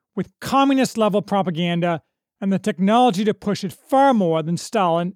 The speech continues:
ever could have? Yet in this counterfactual, I suspect the West would have ended up in the same dismal situation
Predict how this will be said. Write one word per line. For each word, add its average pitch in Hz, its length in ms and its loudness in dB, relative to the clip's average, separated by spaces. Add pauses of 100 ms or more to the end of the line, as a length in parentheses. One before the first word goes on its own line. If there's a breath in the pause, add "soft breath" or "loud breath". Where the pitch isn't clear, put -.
(160)
ever 196 260 0
could 170 220 -8
have? - 340 -20 (2250)
Yet 320 160 2
in 370 140 2
this 330 180 2
counterfactual, 170 1000 -4 (220)
I 269 120 0
suspect 294 420 -2
the 285 100 -2
West 190 400 -2
would 254 60 -2
have 226 100 0
ended 190 280 0
up 170 280 -4
in 269 120 -6
the 262 80 0
same 214 520 0
dismal 180 380 0
situation 151 800 -6